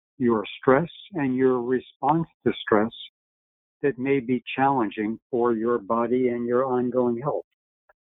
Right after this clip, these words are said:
But there are also medications, antidepressants that also help with smoking cessation,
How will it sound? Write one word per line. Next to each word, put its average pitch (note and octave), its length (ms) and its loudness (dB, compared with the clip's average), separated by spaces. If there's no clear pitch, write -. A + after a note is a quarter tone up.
But D#3 160 -4
there D3+ 120 2
are C#3 160 0
also D3 380 -4
medications, A#2+ 840 0
antidepressants B2+ 960 0
that A#2 80 0
also B2 580 2
help B2 280 0
with A#2 140 0
smoking B2 420 2
cessation, C3+ 560 2